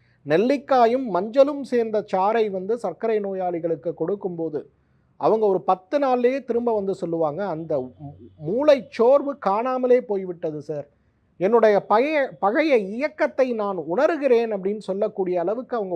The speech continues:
உடம்புல மாற்றம் ஏற்படுவதை பார்க்க முடியும். பெருங்காயம், இன்றைக்கு பெருங்காயம் உடலில் இருக்கக்கூடிய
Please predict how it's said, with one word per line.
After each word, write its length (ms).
உடம்புல 280
மாற்றம் 420
ஏற்படுவதை 540
பார்க்க 380
முடியும். 320
பெருங்காயம், 600
இன்றைக்கு 360
பெருங்காயம் 720
உடலில் 440
இருக்கக்கூடிய 840